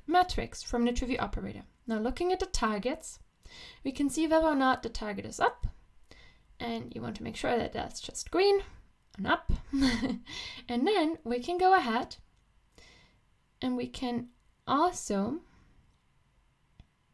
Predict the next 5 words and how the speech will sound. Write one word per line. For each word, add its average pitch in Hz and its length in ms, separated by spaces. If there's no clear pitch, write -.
well, 226 400
look 226 220
at 240 120
the 277 80
metrics 240 680